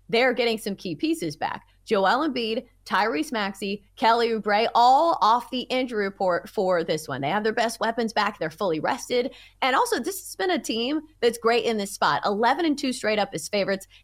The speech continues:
And against the spread on the road, six and three, covering the number quite nicely. So it is a big number, but we've already seen this one jump up.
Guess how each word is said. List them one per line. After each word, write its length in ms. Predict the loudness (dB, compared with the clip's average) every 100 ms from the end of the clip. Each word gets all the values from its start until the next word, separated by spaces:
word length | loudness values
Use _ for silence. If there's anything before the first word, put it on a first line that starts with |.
| -2
And 100 | 0
against 280 | 0 -2 -4
the 60 |
spread 260 | -2 2 2
on 220 | 2 0
the 120 | -2
road, 560 | 0 2 4 4 4 0 -6 _
six 480 | -12 -2 -2 -2 -4 -2
and 280 | 0 0
three, 440 | 0 0 0 -6 -14 _ 0
covering 420 | 2 2 2 0
the 80 | 0
number 540 | 0 0 2 0 0 0
quite 400 | 2 2 -2 -4
nicely. 400 | -4 -4 -4 -2
So 240 | 2 2
it 80 | 2
is 120 | 0
a 60 | 0
big 220 | -2 0
number, 280 | 0 2 2
but 140 | 2
we've 180 | 0 2
already 220 | 2 0
seen 220 | -4 -2
this 180 | -2 -2
one 180 | -2 -2
jump 260 | -2 0 2
up. 240 | 0